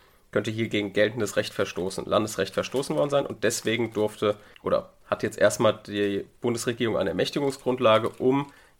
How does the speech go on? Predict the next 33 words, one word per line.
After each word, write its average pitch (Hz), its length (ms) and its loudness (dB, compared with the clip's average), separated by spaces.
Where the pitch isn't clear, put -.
gegen 107 460 0
diesen 110 240 -6
Widerruf 104 380 0
vorzugehen. - 580 -4
Also 113 160 -2
dann 113 160 6
haben 120 100 -2
wir 139 80 0
jetzt 143 140 -2
eine - 80 2
Ermächtigungsgrundlage 151 880 2
mit 104 180 0
Artikel - 340 -4
vierundachtzig - 680 -4
Absatz 92 340 -4
drei 92 180 0
Satz 95 220 -6
eins 165 380 0
in 117 100 -4
Verbindung 107 380 -2
mit 104 160 -6
dem 95 120 -12
Absatz - 360 -6
vier, 160 320 -2
weil 107 180 2
diese 113 180 0
Entscheidung 104 560 0
per 98 260 2
Beschluss - 440 -6
des - 120 -8
Bundesrates 147 600 0
ergehen 127 360 2
muss. 127 340 -2